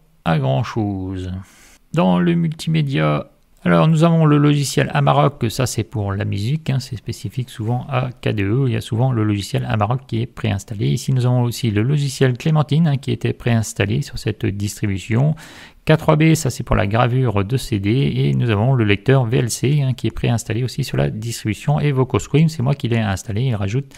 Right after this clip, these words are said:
le logiciel VocoScream à la suite. Dans les sciences, nous avons LibreOffice Math, euh,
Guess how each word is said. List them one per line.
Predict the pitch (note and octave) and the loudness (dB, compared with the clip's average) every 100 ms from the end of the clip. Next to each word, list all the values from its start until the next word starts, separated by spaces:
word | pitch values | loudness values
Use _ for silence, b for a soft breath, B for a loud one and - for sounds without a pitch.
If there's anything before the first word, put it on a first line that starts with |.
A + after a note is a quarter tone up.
| B B B B B B - | B B B B B B 2
le | D3+ | 4
logiciel | D3+ C3 D#3 C#3 | 4 4 2 2
VocoScream | B2 - A2 - E3+ E3 - - | 0 -2 -4 2 4 2 -4 0
à | D#3+ | 2
la | D3+ | 2
suite. | - A#2+ - B2 | 2 -4 -2 0
Dans | A2+ | 4
les | E3+ D#3+ | 4 4
sciences, | - E3 D3+ C#3 | 2 2 2 2
nous | A#2+ | 0
avons | A2+ G#2 F#2+ | 2 2 0
LibreOffice | B2+ C3 A2+ - G2 A#2+ | 0 2 0 -2 -6 -4
Math, | A#2 E3+ F3+ _ - | 0 0 0 _ 0
euh, | F#3 F3+ | 2 2